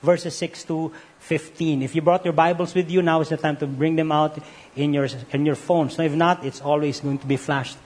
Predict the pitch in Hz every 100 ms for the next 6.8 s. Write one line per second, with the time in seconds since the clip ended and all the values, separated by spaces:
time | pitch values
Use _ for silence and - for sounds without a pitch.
0 | - - - 123 127 131 131 123 - -
1 | 139 120 98 - - - 135 156 190 180
2 | 151 170 185 190 185 165 175 185 196 196
3 | - - - _ _ _ _ - - -
4 | - 120 160 180 180 180 185 190 190 147
5 | 131 160 156 147 180 190 - 180 165 127
6 | 165 160 147 151 175 131 135 143